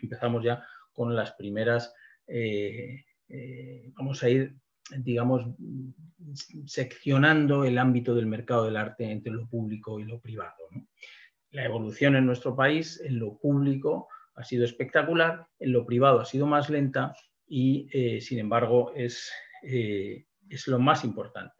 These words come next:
La sostenibilidad de nuestro mercado depende del coleccionismo privado. Em, la verdad es que, eh, la Feria Estampa hizo, ha hecho muchísimo por este, por este ámbito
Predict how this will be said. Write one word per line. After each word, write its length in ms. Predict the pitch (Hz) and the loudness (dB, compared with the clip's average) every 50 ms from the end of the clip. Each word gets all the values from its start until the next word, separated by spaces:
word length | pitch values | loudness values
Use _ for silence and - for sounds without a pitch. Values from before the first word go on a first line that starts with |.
| - - | -16 -12
La 220 | 226 143 127 120 | -6 -6 -4 -6
sostenibilidad 1080 | - - 143 127 117 - - 135 123 120 120 113 117 120 113 113 113 117 135 143 139 | -4 -2 -2 -4 -4 -2 -2 0 2 4 4 4 2 2 2 2 4 4 6 6 6
de 80 | 135 127 | 6 4
nuestro 300 | 120 120 120 - - 127 | 2 0 -2 -2 -2 -2
mercado 560 | 127 123 120 - 139 127 123 127 131 139 - - - - _ _ _ | -2 -2 -2 0 2 2 2 2 0 -2 -6 -16 -20 -20 _ _ _
depende 640 | - 131 123 123 123 123 123 120 123 127 135 135 - _ _ _ - | -2 0 2 2 2 4 4 2 2 0 -2 -6 -10 _ _ _ -10
del 180 | - 120 120 | -8 -8 -4
coleccionismo 640 | - 117 107 104 - - 107 101 120 107 95 104 123 | -2 -2 -2 -2 -4 -8 -10 -10 -10 -10 -10 -12 -14
privado. 460 | - 117 104 110 110 101 95 101 123 - - - - - - - _ - | -14 -14 -12 -10 -10 -10 -10 -10 -14 -12 -10 -10 -10 -10 -12 -18 _ -14
Em, 800 | 165 131 123 127 131 139 135 135 123 113 110 110 110 110 110 _ _ _ _ _ _ _ _ _ _ | -8 -6 -4 -2 0 0 0 0 0 0 -2 -2 -4 -6 -10 _ _ _ _ _ _ _ _ _ _
la 440 | - 170 143 127 127 123 123 123 127 | -8 -2 0 2 2 4 4 4 6
verdad 480 | 127 127 147 170 202 - 107 - - | 6 6 6 6 6 4 2 -2 -4
es 120 | 160 139 - | -6 -6 -4
que, 360 | - 175 170 170 175 - - - | 0 0 2 2 0 -2 -2 -2
eh, 640 | 175 147 143 139 135 135 131 127 127 127 127 127 | 0 2 4 6 6 6 6 6 4 4 4 2
la 200 | 123 127 123 120 - | 2 2 0 0 2
Feria 240 | - 170 170 185 160 | 4 4 6 4 4
Estampa 680 | - - 160 156 151 156 160 147 135 120 113 110 110 | 2 2 0 2 6 6 6 8 6 6 4 2 -2
hizo, 800 | 117 117 117 117 - - 127 127 123 123 120 117 95 - 131 123 | -2 -4 -6 -4 -2 0 2 4 6 6 6 4 2 -2 -4 -4
ha 60 | 123 | -4
hecho 240 | 127 120 - 151 139 | -4 -2 0 2 4
muchísimo 680 | 131 123 117 117 - 190 175 - 170 165 196 269 - - - | 4 4 2 0 -4 -6 -6 -4 -4 -4 -4 -6 -8 -8 -8
por 160 | 117 110 113 | -6 -6 -4
este, 800 | 113 117 - - 123 120 120 120 120 120 117 110 110 110 107 - - | -6 -8 -6 -2 0 2 2 2 2 0 0 -2 -6 -8 -8 -8 -6
por 160 | - 110 120 | -6 -4 -4
este 240 | 120 117 - 131 127 | -6 -4 -2 0 0
ámbito 540 | 139 151 147 151 147 - 170 190 208 - | 2 2 0 0 0 -2 -2 -2 -4 -8